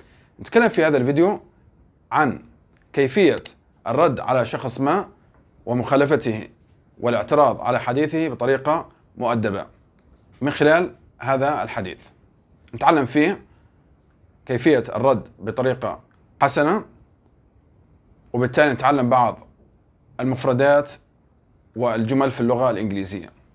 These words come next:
Disagreeing and contradicting politely. Disagree نعرف عنه agree، إذا نعرف agree يوافق، disagree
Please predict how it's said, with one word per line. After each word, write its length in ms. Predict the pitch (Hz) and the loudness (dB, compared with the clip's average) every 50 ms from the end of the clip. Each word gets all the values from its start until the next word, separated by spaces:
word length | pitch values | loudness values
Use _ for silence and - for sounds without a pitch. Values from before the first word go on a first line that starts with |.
| _ _ _ _ _ _ _ - | _ _ _ _ _ _ _ 0
Disagreeing 960 | 131 160 220 233 - - - 151 151 131 143 160 180 190 202 226 240 226 - - - _ _ _ _ - | 2 4 4 4 2 0 0 -2 -2 2 4 4 4 4 4 2 -2 -4 -6 -12 -20 _ _ _ _ -6
and 320 | 151 165 156 139 - 104 73 - _ _ _ _ _ _ _ _ _ _ _ _ _ _ _ _ _ _ _ _ _ _ _ | -4 -2 -2 -2 -4 -6 -12 -16 _ _ _ _ _ _ _ _ _ _ _ _ _ _ _ _ _ _ _ _ _ _ _
contradicting 880 | - 175 175 170 170 165 151 143 180 185 185 - 214 220 247 254 233 - - _ _ _ _ _ _ _ _ _ _ _ - | -2 -2 0 2 4 4 4 4 2 0 0 2 2 2 2 0 -2 -8 -14 _ _ _ _ _ _ _ _ _ _ _ -2
politely. 500 | 165 151 151 147 127 120 - 107 92 - - _ _ _ _ _ _ _ _ _ _ _ _ _ _ _ _ _ _ _ _ _ _ _ _ - - - _ _ - 135 | 2 4 4 4 2 0 -4 -8 -10 -10 -14 _ _ _ _ _ _ _ _ _ _ _ _ _ _ _ _ _ _ _ _ _ _ _ _ -20 -20 -20 _ _ -4 0
Disagree 560 | 156 - 190 156 147 139 156 170 196 240 - - - - _ _ - - | 2 4 4 4 4 4 4 4 2 0 -2 -6 -12 -20 _ _ -2 0
نعرف 300 | 139 147 143 131 - 139 | 2 2 2 2 0 -4
عنه 200 | 127 110 95 - - - _ - | -4 -6 -6 -8 -14 -14 _ -8
agree، 400 | 113 113 131 143 156 175 220 220 - - - - _ _ _ _ _ - - - _ _ _ _ _ _ _ _ _ _ _ - - _ _ _ - | -4 0 2 2 4 2 2 0 -4 -10 -20 -20 _ _ _ _ _ -20 -20 -20 _ _ _ _ _ _ _ _ _ _ _ -20 -20 _ _ _ -8
إذا 100 | - 120 | -2 0
نعرف 440 | 127 143 151 139 135 120 - - - _ - | 2 4 4 4 4 2 -2 -6 -10 _ -6
agree 380 | 117 117 123 147 165 156 120 104 | -4 -2 0 2 2 2 0 0
يوافق، 500 | 113 131 139 151 156 160 202 233 240 - - - _ _ _ _ _ _ _ _ _ _ _ _ _ _ _ _ _ _ _ _ _ _ _ _ _ - | 4 6 6 6 6 4 0 -4 -4 -6 -12 -20 _ _ _ _ _ _ _ _ _ _ _ _ _ _ _ _ _ _ _ _ _ _ _ _ _ -2
disagree 760 | 117 151 226 220 - - - 143 139 131 127 139 143 160 202 233 | 2 2 2 2 2 0 0 -2 0 0 2 2 2 2 2 0